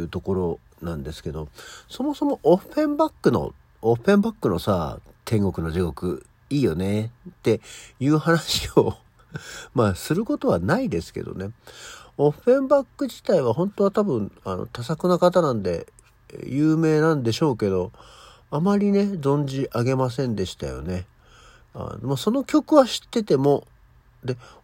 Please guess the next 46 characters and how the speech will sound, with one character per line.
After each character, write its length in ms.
オ 100
ペ 200
レ 120
ッ 40
タ 140
を 120
書 160
い 80
て 120
る 60
人 140
な 60
ん 20
で、 60
あ 60
ん 60
ま 100
り 120
そ 120
の 160
オ 100
ペ 160
レ 120
ッ 60
タ 100
っ 60
て 220
い 120
う 60
も 140
の 80
自 120
体 240
が、 220
あ 160
の、 420
あ 80
ま 140
り 120
ね、 200
あ 140
の、 160
日 100
本 200
で 80
は 200